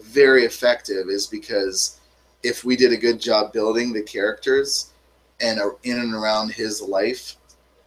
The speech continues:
um, in a very, in a unique way, it would be very, it would be quite impactful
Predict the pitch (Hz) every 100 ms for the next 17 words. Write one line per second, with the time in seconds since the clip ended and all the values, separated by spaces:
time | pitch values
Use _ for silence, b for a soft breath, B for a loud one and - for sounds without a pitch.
0 | _ 120 110 101 95 90 _ _ _ 117
1 | 107 98 107 104 101 87 _ _ 113 110
2 | 98 98 104 113 - 101 113 107 95 92
3 | b b b _ 123 120 110 110 110 107
4 | 127 139 131 123 117 107 110 - - 135
5 | 135 123 110 - - - - - 92 87